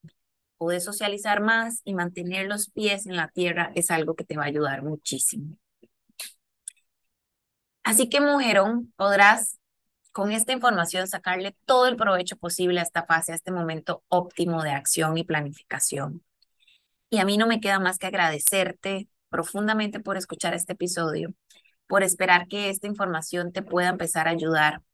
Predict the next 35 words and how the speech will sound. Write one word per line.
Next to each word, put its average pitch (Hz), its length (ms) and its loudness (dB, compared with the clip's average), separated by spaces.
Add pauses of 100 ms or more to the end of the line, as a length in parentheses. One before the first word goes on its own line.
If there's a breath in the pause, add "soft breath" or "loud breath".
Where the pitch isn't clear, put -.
(360)
a 190 140 0
que - 100 -8
planifiques 170 880 0
lo 185 140 -2
que - 120 -10
querés 160 280 0
hacer 165 400 -2
con 165 220 -4
vos, 156 320 0
con 160 180 -6
tus 147 140 -4
metas, 156 380 -4
con 160 160 -6
tus - 120 -12
sueños, 160 560 -2 (280 loud breath)
porque 175 220 -6
esta 180 240 -2
fase 175 480 2
es 170 100 2
buenísima 170 680 -2
para - 220 -6
que 160 100 -6
lo 151 120 0
hagas, 147 420 -4 (340 soft breath)
para 180 240 4
que 180 520 0 (180)
tomes 180 340 2
esos 196 300 -2
cursos 190 440 0
que 185 140 -6
querés 170 540 -2
iniciar, 165 680 4
para 175 180 0
que 190 120 -6
aprendes, 175 920 -2